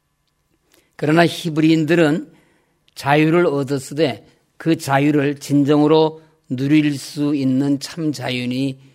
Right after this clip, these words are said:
되지 못했습니다. 애굽에서 나와서 약속의 땅으로 가는 도중에 광야를 얼마만큼 지나가다가 굶주리게 되었을 때 굶어 죽느니 차라리 애굽으로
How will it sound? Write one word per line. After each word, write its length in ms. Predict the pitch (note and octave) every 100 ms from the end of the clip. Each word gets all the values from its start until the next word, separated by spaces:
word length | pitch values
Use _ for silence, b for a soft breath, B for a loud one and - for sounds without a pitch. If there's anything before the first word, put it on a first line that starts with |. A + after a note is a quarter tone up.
| b
되지 320 | - C3+ B2 C3+
못했습니다. 880 | A#2+ A#2+ C3 - B2 A2 G#2+ A2+ _ _ _ _ _ _ _
애굽에서 420 | C#3 C#3 D3+ D3 D3
나와서 680 | C#3+ C#3 C#3+ D#3 D3 C#3 b b _
약속의 480 | C3 C#3 - D3 C#3+
땅으로 280 | D3 C#3 C#3
가는 280 | C#3 C#3 C3+
도중에 600 | C#3 C3+ C#3 C#3+ G#3 b b b _
광야를 760 | - C#3 D3 D3+ D3+ D3+ D3+ E3+ _
얼마만큼 720 | C#3 C#3 C#3 C#3+ D3 C#3+ D3 C#3+
지나가다가 840 | D3 C#3 C3 C3 C3+ E3+ C3+ - _ _ _ _ _ _ _ _ _ -
굶주리게 600 | - D#3+ D#3+ D3+ E3 D#3
되었을 440 | C#3+ C3 - A#2
때 360 | A2+ A2+ E3 G#3+ _ _ _ _
굶어 400 | - D3 D3+ D3
죽느니 420 | C3+ C#3 C3+ C3
차라리 520 | A#2+ - C#3 C3+ C3 C3+
애굽으로 580 | D3+ D3+ D#3+ D#3 C#3